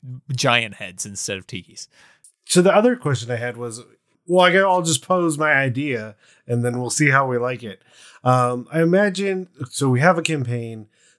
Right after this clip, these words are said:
Speaker 2: the, the bread battle's been involved, and one of the things that I feel like we as D Ms don't necessarily do is leave things unsolved. It could be that you've killed it, and maybe you don't realize that it,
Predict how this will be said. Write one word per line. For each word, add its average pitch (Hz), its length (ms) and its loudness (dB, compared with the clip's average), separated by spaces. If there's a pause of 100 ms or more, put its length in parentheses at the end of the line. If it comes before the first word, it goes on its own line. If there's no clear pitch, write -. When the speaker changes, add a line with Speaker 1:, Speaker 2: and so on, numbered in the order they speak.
Speaker 2:
the, 104 200 -6 (100)
the 127 140 -6
bread 151 260 2
battle's 143 300 0
been 127 180 -4
involved, 117 760 -6 (280)
and 131 540 -2 (260)
one 160 220 4
of 208 100 4
the 180 80 -6
things 160 280 -4
that 135 100 2
I 123 60 2
feel 147 160 -6
like 127 180 -4
we 131 200 -4
as 117 120 -4
D 120 240 -4
Ms 117 380 -8 (420)
don't 123 260 0
necessarily 123 500 -4
do 117 340 -12
is 101 200 -12
leave 120 180 -12
things 120 400 -8
unsolved. 104 720 -8
It 101 100 -18
could 131 200 -2
be 127 120 -4
that 117 120 -14
you've 107 220 -20
killed 151 260 0
it, 160 180 -4 (300)
and 107 100 -10
maybe 110 200 -10
you 107 80 -16
don't 107 200 -8
realize 113 420 -6
that 113 160 -10
it, 101 140 -20